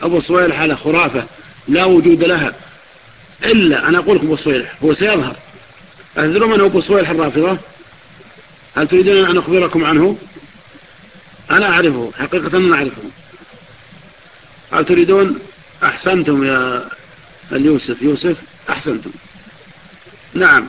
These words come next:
هو المسيح الدجال، هو م-، هو مهدي الروافض،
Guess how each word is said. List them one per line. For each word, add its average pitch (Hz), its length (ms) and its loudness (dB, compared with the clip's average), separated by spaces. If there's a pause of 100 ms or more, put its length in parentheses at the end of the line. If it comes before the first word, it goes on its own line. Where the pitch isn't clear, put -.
هو 202 140 4
المسيح 160 360 2
الدجال، 143 920 0 (1120)
هو 175 200 2
م-، 180 380 -2
هو 190 280 4
مهدي 175 340 0
الروافض، 175 560 0